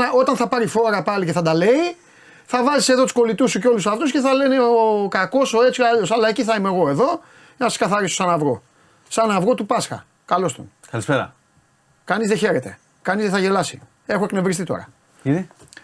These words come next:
Speaker 1: Έχω εκνευριστεί για το, ε, αδικούν το φίλο μου.
Speaker 2: Ε, μα,
Speaker 1: Λοιπόν,
Speaker 2: χαλάρωσε.
Speaker 1: ναι.
Speaker 2: Δεν γίνεται.
Speaker 1: Για λέγε.
Speaker 2: Είναι σε ένα πλοίο, ένας πειρατής.
Speaker 1: Μάλιστα.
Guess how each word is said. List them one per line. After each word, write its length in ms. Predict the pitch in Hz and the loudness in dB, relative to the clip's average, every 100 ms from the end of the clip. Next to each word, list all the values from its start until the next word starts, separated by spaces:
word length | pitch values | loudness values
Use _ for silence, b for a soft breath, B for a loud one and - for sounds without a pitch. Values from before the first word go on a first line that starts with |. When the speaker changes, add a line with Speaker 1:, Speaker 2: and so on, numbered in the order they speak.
| B | B
Speaker 1:
Έχω 240 | - 254 233 | -2 -2 -2
εκνευριστεί 360 | 226 208 190 | -2 -4 0
για 100 | 185 | 0
το, 180 | 185 185 | 2 2
ε, 240 | 180 185 | 2 4
αδικούν 260 | 190 170 233 | 2 0 -2
το 60 | 190 | -2
φίλο 180 | 185 | 0
μου. 140 | 131 113 - | -2 -6 -12
Speaker 2:
Ε, 60 | - | -6
μα, 60 | 151 | -6
Speaker 1:
Λοιπόν, 160 | 113 | -6
Speaker 2:
χαλάρωσε. 420 | - 190 156 123 - | -4 -2 -2 -4 -10
Speaker 1:
ναι. 240 | - 165 127 _ _ _ - | -4 -4 -4 _ _ _ -8
Speaker 2:
Δεν 100 | 120 | -6
γίνεται. 300 | 113 80 - B B B B _ _ _ | -6 -10 -20 B B B B _ _ _
Speaker 1:
Για 140 | - 220 | -2 0
λέγε. 280 | 214 247 247 B B B B B B B B B _ _ _ | 2 0 0 B B B B B B B B B _ _ _
Speaker 2:
Είναι 800 | 135 151 170 160 151 143 135 127 | 2 4 4 4 2 2 2 2
σε 120 | 120 156 | 0 0
ένα 140 | 139 | 0
πλοίο, 420 | 127 127 143 170 b b b - - _ _ _ - | 2 2 2 -2 b b b -20 -20 _ _ _ -4
ένας 180 | 131 123 | -2 -2
πειρατής. 580 | 123 101 120 143 - - | -2 -4 -2 -6 -6 -6
Speaker 1:
Μάλιστα. 420 | 135 151 143 208 | -2 0 -2 -6